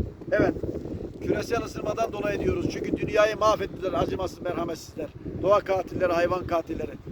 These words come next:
Mahvettiler dünyayı. Yaşanmaz hale getirdiler rant için, çıkar için. Buna rağmen her gelen günü bir ümitle bekleyeceğiz.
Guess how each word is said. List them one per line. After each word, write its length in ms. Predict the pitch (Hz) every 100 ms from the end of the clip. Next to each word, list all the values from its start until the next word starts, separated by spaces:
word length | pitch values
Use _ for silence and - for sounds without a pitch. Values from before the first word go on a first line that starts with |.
| - -
Mahvettiler 640 | 226 196 196 - 180 170 165
dünyayı. 340 | 160 160 151 143
Yaşanmaz 480 | 185 208 202 233 202
hale 240 | 202 196
getirdiler 500 | 180 170 160 165 160
rant 260 | 175 185 -
için, 220 | 165 147 120 - - -
çıkar 280 | - 180 208
için. 240 | 180 - 151 - - - - -
Buna 180 | 208 233
rağmen 320 | 214 214 202
her 140 | 220
gelen 320 | 233 208 208 196
günü 180 | 196
bir 80 | 208
ümitle 340 | 202 196 202 196
bekleyeceğiz. 520 | - - 381 190